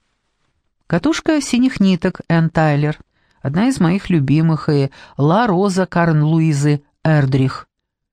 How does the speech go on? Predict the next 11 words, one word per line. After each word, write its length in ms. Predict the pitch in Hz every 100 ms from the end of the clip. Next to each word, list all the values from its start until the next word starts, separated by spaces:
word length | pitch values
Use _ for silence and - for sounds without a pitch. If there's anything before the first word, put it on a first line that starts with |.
| _ _ _ _ _
"Все 460 | - - - 160 185
женщины", 1040 | 190 233 226 190 180 - 262 277 165 113 _ -
отметил 560 | 160 147 147 135 147
Брюс. 440 | 139 139 101 - - _ _ - - - - _ _ _
"Да, 720 | 160 180 180 180 208 208 170
я 240 | 175 185
редко 300 | 190 175 -
читаю 360 | 160 165 165 165
книги, 280 | 180 233 202
написанные 560 | 165 147 180 175 170
мужчинами. 680 | 156 156 - 120 107 - -